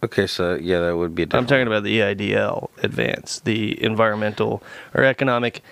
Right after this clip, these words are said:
Speaker 1: I get them
Speaker 2: environment-
Speaker 1: both confused because
Speaker 2: Economic injury disaster loan. So that is issued directly through the S B A and not through a third-party lender like the P P P.
Speaker 1: Right.
Speaker 2: So the problem that, you know, for instance, let's just say this. Um, so how many employees do you have on the books?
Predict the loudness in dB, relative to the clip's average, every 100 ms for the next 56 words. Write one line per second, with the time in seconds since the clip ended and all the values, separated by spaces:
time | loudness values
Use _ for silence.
0 | 0 4 4 2 0 4 2 2 -6 0
1 | 2 2 2 -2 2 2 4 4 4 2
2 | 2 2 4 4 2 2 2 4 2 0
3 | 0 2 2 0 -2 2 4 4 4 2
4 | 2 0 0 2 2 2 0 0 4 4
5 | 6 2 0 0 2 4 2 2 2 2
6 | 2 0 2 0 2 2 2 2 2 2
7 | 2 0 2 0 0 -4 -2 -2 0 -2
8 | 0 0 0 -8 -20 -20 -20 _ _ -20
9 | _ -2 0 4 4 2 -4 -12 -20 -20
10 | -20 -18 -18 -18 0 2 4 2 4 2
11 | 2 2 0 -2 0 0 2 2 2 0
12 | 0 -2 -2 -8 2 2 2 -2 2 2
13 | 2 -2 -4 -2 2 2 2 0 -4 0
14 | 2 4 2 2 2 2 0 2 2 2
15 | 0 -2 -2 0 0 0 -6